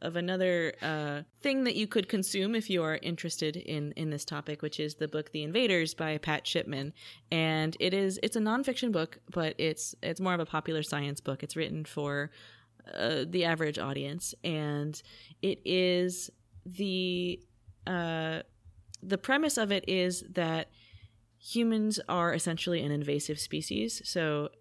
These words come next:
uh, in every sense, when we moved into a niche in the Paleolithic, we outcompeted the other, uh, hominins, so Neanderthals. Uh, we outcompeted the other groups, and, and that's why Neanderthals went extinct. And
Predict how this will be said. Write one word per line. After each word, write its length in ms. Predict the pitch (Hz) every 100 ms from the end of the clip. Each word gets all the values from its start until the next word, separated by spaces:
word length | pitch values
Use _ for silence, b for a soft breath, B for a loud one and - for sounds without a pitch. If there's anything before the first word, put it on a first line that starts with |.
| _ -
uh, 40 |
in 380 | 156 143 151 156
every 320 | - 156 156
sense, 420 | 147 160 147 147
when 160 | 151 147
we 120 | 151
moved 300 | 151 147 151
into 440 | 151 147 160 147 147
a 100 | 151
niche 320 | 147 147 -
in 100 | 147
the 80 | 143
Paleolithic, 720 | 156 147 147 143 160 175 - B B B
we 640 | 156 156 160 156 151 151 - _ -
outcompeted 920 | 156 151 - 160 - 170 156 156 156 -
the 160 | 175 165
other, 540 | 156 151 147 147 151 -
uh, 200 | - 147 147
hominins, 460 | 151 147 147 156
so 160 | - 131
Neanderthals. 680 | 151 143 135 139 135 135 - B B B -
Uh, 160 | 147
we 160 | 143 160
outcompeted 760 | 147 - 156 143 143 139 143 -
the 140 | 147
other 160 | 139 147
groups, 480 | 143 143 - - -
and, 240 | 147 135
and 140 | - 135
that's 200 | 135 -
why 160 | 143
Neanderthals 480 | 143 139 139 143 139
went 140 | 143 139
extinct. 420 | - 226 320 - B B B B -
And 640 | 170 165 160 160 160